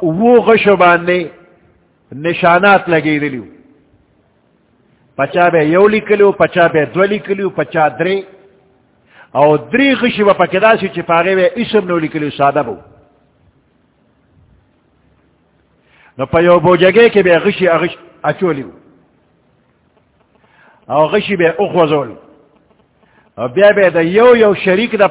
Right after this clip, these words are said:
پاره یو یو غشي د بوجګۍ نه رایسته. دا د قرآن دازۍ طریقه وه. نو یې فلاني د پاره غشي راوباسم،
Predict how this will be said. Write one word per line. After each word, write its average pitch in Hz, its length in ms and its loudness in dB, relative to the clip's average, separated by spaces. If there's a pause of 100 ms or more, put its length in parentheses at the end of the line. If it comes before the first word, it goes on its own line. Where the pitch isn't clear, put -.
پاره 214 400 2 (360)
یو 202 340 2
یو 175 200 4
غشي 185 340 -2
د 165 80 0 (140)
بوجګۍ 147 460 0
نه 165 180 -8 (440)
رایسته. 127 520 -4
دا 143 180 2
د 135 80 -2 (120)
قرآن 120 260 -2
دازۍ 123 340 -4
طریقه 104 320 -12
وه. 87 240 -10 (1800)
نو 123 100 -8
یې 156 180 2 (100)
فلاني 175 340 0
د 190 100 4
پاره 160 300 2
غشي 151 260 -4
راوباسم، 131 540 -2